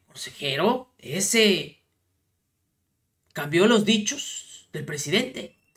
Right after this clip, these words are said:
Por eso fue que se pidió a las consejerías investigación por modificación, el consejero, perdón, modificación de dichos de amlo contra Xochitl Gálvez. La consejera Claudia,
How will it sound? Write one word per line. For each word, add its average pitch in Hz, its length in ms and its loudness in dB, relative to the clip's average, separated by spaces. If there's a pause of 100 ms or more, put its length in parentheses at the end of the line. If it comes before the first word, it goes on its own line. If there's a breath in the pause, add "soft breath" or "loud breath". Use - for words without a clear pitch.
(260)
Por 190 120 8
eso 220 200 6
fue 226 180 4
que 226 140 8
se 180 640 6
pidió 190 260 8
a - 40 8
las 254 140 6
consejerías 190 1000 2
investigación 208 800 6
por 220 140 4
modificación, 175 680 2
el 180 80 -2
consejero, 170 500 4
perdón, 120 280 -10 (260 soft breath)
modificación 202 540 6
de 214 80 10
dichos 214 320 4
de 185 120 8
amlo 175 300 6
contra 165 320 -2
Xochitl 208 320 -2
Gálvez. 214 420 -2 (360 loud breath)
La 208 120 8
consejera 202 400 8
Claudia, 185 400 8